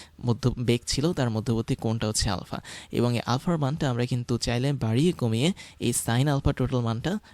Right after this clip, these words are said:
ওয়ান করতে পারি। তাহলে একটু দেখি তো আমাদের এই যে আলফার মান কত হলে sin alpha is equal to one হবে। তো তুমি দেখতে পাচ্ছ এখানে, আমি যদি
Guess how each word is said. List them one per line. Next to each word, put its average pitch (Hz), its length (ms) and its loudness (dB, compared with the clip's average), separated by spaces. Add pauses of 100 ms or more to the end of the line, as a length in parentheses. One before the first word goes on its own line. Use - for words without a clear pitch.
ওয়ান 127 180 2
করতে 110 280 -2
পারি। - 200 -6 (260)
তাহলে 143 180 2
একটু - 140 -4
দেখি 139 200 2
তো 143 120 -2 (300)
আমাদের 113 420 2 (280)
এই 127 100 2
যে 131 120 2 (100)
আলফার 131 240 -2
মান 131 200 -2
কত 113 180 0
হলে 120 240 4 (400)
sin 113 200 2 (200)
alpha 113 220 0
is 110 120 0
equal 117 200 2
to 117 60 2 (120)
one 135 160 0
হবে। 113 180 4 (360)
তো - 100 -10
তুমি 139 200 2
দেখতে 123 200 0
পাচ্ছ 120 200 2
এখানে, 127 260 0 (240)
আমি 107 240 0
যদি 107 140 0